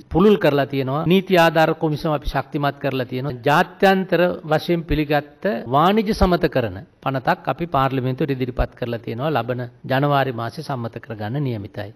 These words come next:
disposal of production පනත සම්මත කරගන්න බලාපොරොත්තු වෙන පාර්ලිමේන්තුවේ. සමහර උදවිය රජයට වංචා කරලා, නැත්නම් අල්ලස් අරගෙන, කොමිස් අරගෙන ඒ මුදල් වලින් දේපල අත්පත් කරගෙන තියෙනවා.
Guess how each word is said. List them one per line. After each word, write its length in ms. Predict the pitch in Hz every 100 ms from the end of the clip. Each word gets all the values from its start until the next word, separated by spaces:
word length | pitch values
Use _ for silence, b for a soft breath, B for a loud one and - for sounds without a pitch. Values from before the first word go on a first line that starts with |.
| -
disposal 600 | 143 - 165 165 156 147
of 120 | 143
production 480 | 131 123 120 127 117
පනත 320 | 113 113 110 180 175
සම්මත 360 | 135 139 143
කරගන්න 380 | 143 135 127 151
බලාපොරොත්තු 560 | 131 123 120 110 117 127
වෙන 100 | 147
පාර්ලිමේන්තුවේ. 680 | 127 110 107 98 95 110 - -
සමහර 480 | - 156 175 185 185
උදවිය 440 | 160 165 160 165 214 208
රජයට 340 | 139 151 175 175
වංචා 400 | 143 135 143 107
කරලා, 380 | 107 101 98 -
නැත්නම් 280 | - 165 151
අල්ලස් 380 | 165 170 160 -
අරගෙන, 380 | 127 107 104 -
කොමිස් 340 | - 160 196 - -
අරගෙන 400 | 156 151 120 104 190 -
ඒ 160 | 156 190
මුදල් 400 | 190 175 175 175
වලින් 240 | 170 202 156
දේපල 320 | 139 190 196 185
අත්පත් 340 | 160 156 -
කරගෙන 320 | - 123 143 170
තියෙනවා. 320 | 104 95